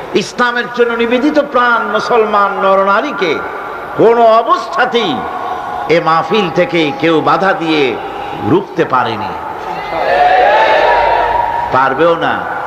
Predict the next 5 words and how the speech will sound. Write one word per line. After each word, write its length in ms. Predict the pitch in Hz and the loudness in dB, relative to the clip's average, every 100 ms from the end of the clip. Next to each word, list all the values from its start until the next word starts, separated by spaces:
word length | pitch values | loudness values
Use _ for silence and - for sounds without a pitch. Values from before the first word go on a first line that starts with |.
| - - - - - - - - | -10 -10 -8 -8 -8 -10 -8 -2
কারণ 360 | 143 170 190 180 - - - - - - - - | 0 2 0 -2 -6 -8 -8 -10 -10 -10 -12 -4
কোরআন 440 | - 170 185 175 - 185 - - - - - - - | 0 2 2 0 -4 -6 -8 -8 -8 -10 -10 -10 -2
কোনো 160 | 143 | 0
ব্যক্তির 480 | 151 151 - - 208 165 | 0 -2 -2 -2 0 0
নয়, 340 | 151 127 101 | 0 0 -2